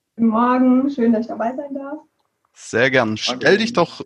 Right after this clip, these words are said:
Speaker 2: unseren Zuhörerinnen und Zuhörern einmal bitte kurz selber vor. Das kannst du wahrscheinlich selber am besten.
Speaker 1: Genau, also ich bin Annemarie Raluca-Schuster,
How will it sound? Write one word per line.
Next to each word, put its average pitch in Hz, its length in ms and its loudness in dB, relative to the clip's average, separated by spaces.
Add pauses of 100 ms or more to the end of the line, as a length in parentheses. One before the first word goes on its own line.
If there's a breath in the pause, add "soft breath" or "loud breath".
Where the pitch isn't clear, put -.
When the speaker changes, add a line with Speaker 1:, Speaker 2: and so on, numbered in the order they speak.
Speaker 2:
unseren 151 360 4
Zuhörerinnen 135 880 2
und 117 160 -4
Zuhörern 113 420 -4
einmal 104 280 0
bitte 101 200 -8
kurz - 220 -10
selber 135 440 2
vor. 123 320 4
Das 110 200 0
kannst 104 260 0
du 101 60 0
wahrscheinlich 95 420 2
selber 87 240 0
am 90 100 -2
besten. - 360 -8 (500)
Speaker 1:
Genau, 247 320 0
also 220 140 -8
ich 240 260 -8
bin 233 260 0
Annemarie 220 520 0
Raluca-Schuster, 294 1000 0